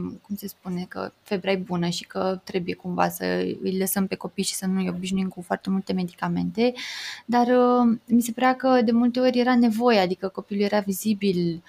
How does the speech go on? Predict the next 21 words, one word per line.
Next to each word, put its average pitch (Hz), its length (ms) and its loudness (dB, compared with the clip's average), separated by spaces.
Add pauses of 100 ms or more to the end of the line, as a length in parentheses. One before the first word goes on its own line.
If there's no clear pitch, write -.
(320)
afectat, 190 1080 2 (400)
uh, 226 440 4 (100)
însă 254 220 4
își 247 100 2
doreau 262 300 6
foarte 262 320 2
mult 240 300 4
să 247 100 -2
nu 233 180 4 (680)
intervină 220 640 2
și 220 140 -2
să 214 180 -2 (120)
la-, 220 200 6
îi 214 180 2
lase 226 320 2
pe 202 160 -6
ei 196 220 0
să, 170 460 -6
să - 180 -6
lupte 185 340 -2
cumva. 175 600 -8